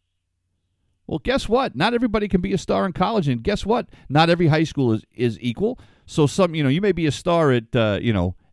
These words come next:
X Y Z high school, but A B C high school is way better than yours, and the star from that school is gonna be way better than you are,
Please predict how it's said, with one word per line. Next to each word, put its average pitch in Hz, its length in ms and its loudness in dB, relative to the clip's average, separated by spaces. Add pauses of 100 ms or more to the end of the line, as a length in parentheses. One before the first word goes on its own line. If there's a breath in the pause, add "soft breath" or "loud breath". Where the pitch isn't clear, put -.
X 170 180 -4
Y 147 220 4
Z 190 320 -2
high 127 180 2
school, 113 420 0 (1200)
but 107 400 0
A 175 160 4
B 180 140 2
C 226 220 0
high 180 160 6
school 131 180 -4
is 92 80 -2
way 147 160 2
better 180 260 0
than 123 140 0
yours, 147 300 0
and 110 100 -4
the 98 60 -4
star 190 280 0
from 113 180 -4
that 196 160 -2
school 113 340 0
is 101 100 -2
gonna 123 160 -4
be 98 140 -2
way 135 220 0
better 156 260 0
than 90 120 -2
you 175 180 0
are, 85 260 -4